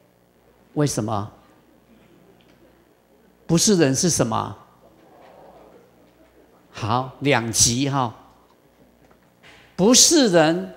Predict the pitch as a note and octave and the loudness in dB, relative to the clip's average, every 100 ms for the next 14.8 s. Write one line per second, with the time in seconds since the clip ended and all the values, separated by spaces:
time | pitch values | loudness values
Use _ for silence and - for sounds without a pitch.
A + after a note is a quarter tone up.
0 | - F#3+ F3+ D3+ E3+ C#3+ E3 B2+ - A#2 | -6 -2 -2 -2 -4 -4 -4 -6 -8 -6
1 | G2+ G#2+ B2+ B2 G2+ E2+ E2+ F#2 _ _ | -4 -4 -4 -4 -4 -6 -12 -20 _ _
2 | _ _ _ _ - _ _ - C3+ G3+ | _ _ _ _ -20 _ _ -8 0 2
3 | E3 C3+ D3 D3+ - D#3 - E3 C#3 B2 | 2 2 0 0 0 0 0 0 0 -2
4 | A#2+ - - - _ _ _ _ _ _ | -6 -14 -20 -20 _ _ _ _ _ _
5 | _ _ _ _ _ _ _ F3 B3 C#4 | _ _ _ _ _ _ _ 4 4 6
6 | A#3+ C4 B3 F#3 C#3+ D#3 G#3+ A#3+ B3 G#3 | 4 6 6 4 2 2 2 4 4 4
7 | G3 C#3+ F#3+ G3 C4 G3+ D#3 C#3 - - | 2 2 2 0 0 -2 -2 -4 -6 0
8 | G#3+ D3+ A2 D#3+ D#3 - - E3+ C3+ E3 | 2 2 -2 -4 -4 -4 -2 -2 2 2
9 | D#3+ - - - F3+ C3+ D#3+ C#3+ G#2 - | 2 -4 -18 -8 -4 -2 0 -2 -4 -16
10 | - _ _ _ _ _ _ _ _ _ | -20 _ _ _ _ _ _ _ _ _
11 | _ _ - A3+ C4 A3+ F#3 E3+ G3+ C#4+ | _ _ -4 2 2 4 2 0 2 2
12 | - E3+ F3 G#3 F#3 G#3+ F#3+ C#3+ B2 C#3 | 2 -2 -4 -2 -2 -2 -6 -4 -4 -6
13 | A2+ - - _ _ - D3 F3 F#3 C3 | -8 -16 -20 _ _ -10 -8 0 0 0
14 | B2 D#3+ C3+ C#3+ - G#2+ E2 F#2+ | -2 -4 -4 -6 -8 -10 -10 -12